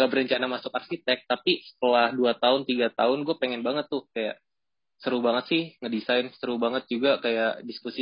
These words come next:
sama teman-teman, diskusi sama partner, atau kedepannya sama rekan kerja gitu. Nah, cuma gua balik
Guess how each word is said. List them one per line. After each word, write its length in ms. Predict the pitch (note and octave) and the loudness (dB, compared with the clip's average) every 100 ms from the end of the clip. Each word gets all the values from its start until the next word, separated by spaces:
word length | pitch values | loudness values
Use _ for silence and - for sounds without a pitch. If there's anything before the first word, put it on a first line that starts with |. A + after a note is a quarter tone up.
| A#2+ | -4
sama 240 | A#2 A2+ | -2 -2
teman-teman, 640 | A#2 A#2 A#2 A#2+ A#2+ A#2+ - - | -2 -2 -2 -2 -2 -4 -10 -8
diskusi 320 | A2+ - A#2 | -6 -4 -4
sama 320 | A#2 A#2 A2+ A#2 | -2 -2 -2 0
partner, 400 | A#2 C3 B2 - | 0 0 0 0
atau 160 | A2+ A2+ | -2 -2
kedepannya 400 | A#2 - A#2 C3+ | -2 0 -2 0
sama 240 | C3 A#2+ | -2 -2
rekan 160 | G#2+ A2 | -2 -2
kerja 320 | A2+ G#2+ G#2+ F#2+ | -4 -4 -4 -4
gitu. 240 | G2 - - _ _ _ _ _ _ _ _ | -8 -14 -18 _ _ _ _ _ _ _ _
Nah, 240 | A2 G2 - _ _ _ _ _ _ _ _ - | -6 -6 -8 _ _ _ _ _ _ _ _ -10
cuma 400 | A2+ B2 E3 - - _ - | -4 2 2 2 -4 _ -4
gua 160 | B2+ B2+ | 4 4
balik 400 | C3 C#3+ C#3 | 6 4 4